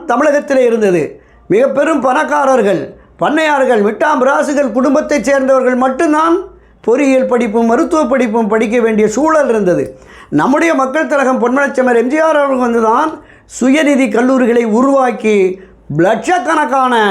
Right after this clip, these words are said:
பொறியாளர்களை, மருத்துவர்களை உருவாக்கி இருக்கிறார் என்பது வரலாற்று பதிவு.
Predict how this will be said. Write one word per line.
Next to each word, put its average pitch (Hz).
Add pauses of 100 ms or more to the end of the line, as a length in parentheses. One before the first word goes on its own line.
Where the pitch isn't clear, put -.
(400)
பொறியாளர்களை, 233 (400)
மருத்துவர்களை 220 (400)
உருவாக்கி 294
இருக்கிறார் 214
என்பது 185
வரலாற்று 208
பதிவு. 156